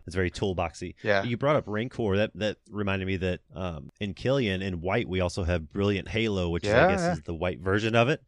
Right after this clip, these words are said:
Speaker 2: Yep.
Speaker 1: So basically for a single white, you know, if it di-, if that card we put in your graveyard, you put it back in your hand. So
Speaker 2: You also
Speaker 1: I didn't
Speaker 2: have
Speaker 1: mean to interrupt, but that just occurred to me.
Speaker 2: No, you also have, uh, Cessation and, uh, Sleeper's Guile and Melancholy. There's, uh,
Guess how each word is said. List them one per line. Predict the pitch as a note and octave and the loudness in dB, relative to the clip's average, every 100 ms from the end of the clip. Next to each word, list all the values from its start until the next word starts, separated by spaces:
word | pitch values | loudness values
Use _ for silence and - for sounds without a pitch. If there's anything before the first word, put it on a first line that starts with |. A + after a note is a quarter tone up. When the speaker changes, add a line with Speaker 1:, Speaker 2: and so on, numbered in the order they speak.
| - | -8
Speaker 2:
Yep. | A#2 - | -8 -6
Speaker 1:
So | - F#2+ | -2 0
basically | F2 F#2+ G#2 | 0 -2 -4
for | E2+ | -4
a | F#2 | -4
single | - G2+ F#2+ | -2 -4 0
white, | G2+ F#2+ - | 0 -2 -4
you | F2+ | -10
know, | E2+ | -10
if | E2 | -8
it | F2+ | -8
di-, | F2 E2+ E2 | -4 -4 -4
if | E2+ _ _ | -8 _ _
that | E2 F2+ | -6 -4
card | - E2 | -4 -4
we | E2+ D2+ | -4 -8
put | - E2+ | -8 -8
in | |
your | D#2+ | -6
graveyard, | E2 E2+ E2 D#2 | -6 -4 -4 -6
you | |
put | - E2+ | -8 -6
it | |
back | E2 D#2 | -6 -8
in | D2+ | -12
your | D2+ | -10
hand. | F2 E2+ D#2 | -8 -8 -8
So | - E2 - _ | -12 -14 -18 _
Speaker 2:
You | A#2+ | 0
also | B2 D3 | 0 2
Speaker 1:
I | |
didn't | C3+ A2 | 2 4
Speaker 2:
have | G2+ | 2
Speaker 1:
mean | |
to | G#2 | 0
interrupt, | F#2+ G2 E2+ | 0 0 -2
but | E2+ | -2
that | F#2 | -2
just | F#2 - | -2 -6
occurred | E2 F#2 F2 | -8 -8 -8
to | F2 | -8
me. | F2 F2 - | -8 -10 -4
Speaker 2:
No, | A3+ | -2
you | B2+ C3+ | 4 4
also | C#3+ C#3+ | 4 2
have, | B2+ A#2+ | 2 2
uh, | A2 | 2
Cessation | G#2 - - B2+ C3+ E3+ E3+ E3+ - _ - | 0 -6 -2 -2 0 -2 -4 -10 -18 _ -8
and, | A2 G#2+ G#2 | -6 -4 -2
uh, | G2+ G2+ G2+ - _ | 0 0 -2 -6 _
Sleeper's | - - - - - B2 B2 D3+ D3+ D3+ - - _ | -6 -4 -6 -8 -10 -12 -6 -6 -6 -4 -4 -6 _
Guile | C#3 C3 D#3+ F3+ G3+ G3+ | -2 0 0 -2 -6 -10
and | A2+ A2 G2+ | -8 -8 -10
Melancholy. | G#2+ G#2 A2 A#2+ G#2+ G2+ G2+ G#2 G2+ - | -12 -6 -4 -2 -6 -10 -8 -8 -8 -8
There's, | G#2+ G2+ | -6 0
uh, | G#2 | 0